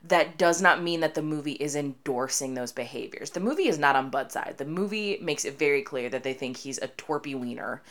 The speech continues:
and that he's super pathetic for acting like this. Um, and that's really important to take note because I think it'd be really easy to write this movie off because, "Oh my God, that little brother character is such a pervert." And it's like,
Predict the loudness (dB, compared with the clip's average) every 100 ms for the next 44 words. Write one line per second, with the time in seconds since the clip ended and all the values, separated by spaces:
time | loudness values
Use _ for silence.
0 | -20 -16 -2 4 6 6 4 -2 -2 -4
1 | -4 -2 -4 -2 0 2 0 -2 -2 2
2 | 0 0 -12 -12 -12 -10 -10 -8 -12 -12
3 | -18 -20 -6 2 6 6 4 6 6 6
4 | 2 4 4 4 2 2 0 0 0 2
5 | 2 2 -2 0 2 2 0 -2 -2 0
6 | 4 4 2 2 0 0 -4 -4 -2 0
7 | 0 -4 -6 -6 -2 2 4 2 -2 -10
8 | -4 -4 -4 -12 -8 2 2 4 6 6
9 | 6 2 2 0 0 0 0 -2 -6 -4
10 | -6 -6 -8 -10 -2 0 0 -2 -4 -6
11 | -4 0 -2